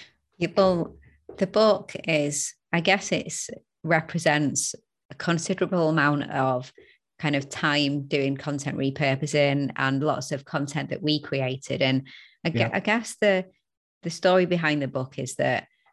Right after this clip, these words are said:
Speaker 1: I realized that we had a lot of free content that we provided by way of our blog and our podcast. And then the next kind of leap for people who wanted help was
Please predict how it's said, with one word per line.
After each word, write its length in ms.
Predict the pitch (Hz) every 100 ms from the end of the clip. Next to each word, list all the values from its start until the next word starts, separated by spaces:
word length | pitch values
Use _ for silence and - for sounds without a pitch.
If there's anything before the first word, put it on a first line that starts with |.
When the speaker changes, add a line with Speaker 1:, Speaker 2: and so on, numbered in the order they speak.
| -
Speaker 1:
I 60 | 151
realized 680 | 170 180 170 151 147 143
that 360 | 143 139 139 - _
we 220 | 151 151
had 400 | 143 165 147 139
a 80 | -
lot 220 | 160 180
of 80 | 165
free 260 | - 170 156
content 640 | - 151 151 147 131 127
that 160 | - -
we 100 | 135
provided 540 | 139 143 131 131 135
by 220 | 143 139
way 220 | 139 135
of 120 | 131 131
our 300 | 127 135 -
blog 320 | 156 147 143
and 80 | 135
our 160 | 139 135
podcast. 720 | 147 135 - 143 131 - - - - -
And 200 | 143 147
then 500 | 151 147 143 143 208 -
the 100 | 156
next 440 | 160 160 - - -
kind 200 | 143 139
of 80 | 139
leap 420 | 147 147 135 -
for 160 | -
people 460 | 135 151 139 143 131
who 160 | 143 135
wanted 400 | 131 131 - 135
help 460 | 170 139 131 - - - - -
was 300 | 143 135